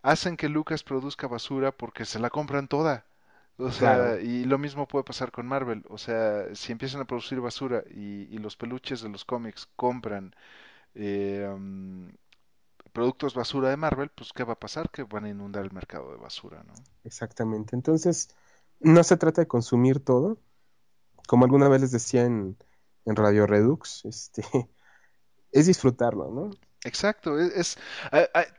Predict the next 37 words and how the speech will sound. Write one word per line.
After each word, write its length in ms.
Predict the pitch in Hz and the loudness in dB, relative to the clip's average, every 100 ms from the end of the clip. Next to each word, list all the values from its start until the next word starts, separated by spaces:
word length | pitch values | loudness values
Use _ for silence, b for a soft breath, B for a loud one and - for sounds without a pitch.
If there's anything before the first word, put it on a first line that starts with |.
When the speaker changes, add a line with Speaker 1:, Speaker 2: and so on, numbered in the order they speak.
| _ _ | _ _
Speaker 1:
ahí 100 | 170 170 | 2 4
te 80 | |
va 60 | 175 | 4
una 180 | 180 165 | 4 0
anécdota. 520 | 151 151 143 131 123 | -4 -6 -6 -2 -2
Eh, 340 | 131 120 117 120 | -4 -4 -2 -2
hace 360 | 139 - 180 165 | -4 -4 0 0
algunos 420 | 151 156 156 143 | -2 -6 -8 -8
años 300 | 139 160 - | -8 -8 -10
fui 320 | - 131 131 | -6 -4 -2
a 60 | 127 | -4
comprar 440 | - 107 117 120 | -8 -6 -4 -4
mi, 320 | 127 120 107 - | -6 -10 -10 -12
mi 420 | 98 98 95 92 - | -14 -14 -14 -14 -12
tambache 460 | 208 117 117 120 | -4 -4 -4 -6
de 100 | 104 | -8
cómics 440 | - 110 117 - 101 | -8 -10 -10 -12 -12
a 100 | 90 | -12
Comic 280 | 113 110 | -12 -12
Castle. 380 | - 104 - 233 - _ B B B B B B B B | -10 -10 -8 -10 -12 _ B B B B B B B B
Speaker 2:
Ujú. 260 | 123 160 - | -8 -6 -6
Speaker 1:
Y, 400 | - 147 143 143 143 | -6 -4 -2 0 -2
mm, 640 | 139 139 139 135 135 135 117 - | -2 -6 -10 -10 -10 -10 -12 -8
eh, 100 | 139 - | -8 -8
solo 300 | - - 208 | -2 4 4
salí 260 | 220 208 202 | 2 0 0
con 180 | 214 214 | -2 -2
uno, 220 | 214 180 | 0 0
era, 340 | 175 175 170 156 | 2 2 0 0
era, 680 | 165 165 165 160 151 135 127 | 0 0 -2 -4 -6 -8 -8
me 120 | 123 | -8
parece 260 | 143 147 - | -6 -8 -8
que 100 | 156 | -10
un 60 | |
número 260 | 151 147 117 | -8 -6 -6
de 60 | 98 | -6
Thor. 220 | - | -8